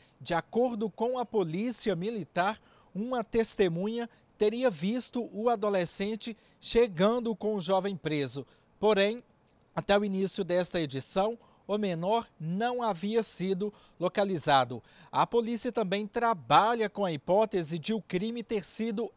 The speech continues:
encomendado por uma pessoa da região. Porém,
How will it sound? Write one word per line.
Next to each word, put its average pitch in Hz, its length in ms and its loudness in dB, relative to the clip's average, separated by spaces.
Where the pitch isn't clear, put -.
encomendado 202 920 0
por 208 200 0
uma 220 160 -6
pessoa 226 540 -2
da 214 140 0
região. 190 560 0
Porém, 220 440 2